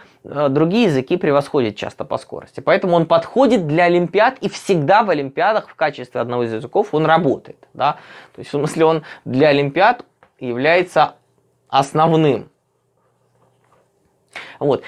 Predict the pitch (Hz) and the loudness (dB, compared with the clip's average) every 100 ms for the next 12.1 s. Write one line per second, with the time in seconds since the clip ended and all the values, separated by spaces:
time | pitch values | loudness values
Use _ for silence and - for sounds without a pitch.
0 | - - 294 277 233 180 165 160 170 277 | -6 2 4 4 4 4 4 4 4 2
1 | 240 202 156 170 135 127 131 123 143 - | 0 0 0 4 2 2 0 0 -2 2
2 | 190 185 - 107 - 123 156 196 - 180 | 2 2 0 -6 -10 -2 0 0 -2 -4
3 | - 247 262 - - 135 - - _ - | 0 4 4 2 -2 -2 -2 -10 _ -6
4 | 190 - 127 - 180 262 294 156 156 165 | -4 -2 -4 -4 0 2 2 2 2 4
5 | 143 120 131 185 285 - - _ _ _ | 2 2 0 2 0 -2 -20 _ _ _
6 | _ - 160 254 277 277 - - 135 131 | _ -2 4 4 2 -2 -8 -6 -2 0
7 | 151 196 - 156 170 170 151 143 139 147 | 2 2 0 -2 -2 0 -2 0 2 2
8 | - - - - _ _ _ _ _ - | 0 -6 -18 -18 _ _ _ _ _ -6
9 | 127 - - _ - 254 277 277 - _ | -6 -6 -18 _ 0 4 4 2 -8 _
10 | _ - - 175 - 240 285 277 214 190 | _ -6 0 0 0 2 2 2 0 0
11 | 175 175 208 208 180 165 185 - 202 165 | 0 0 0 0 0 0 -2 -4 0 0
12 | 110 | -2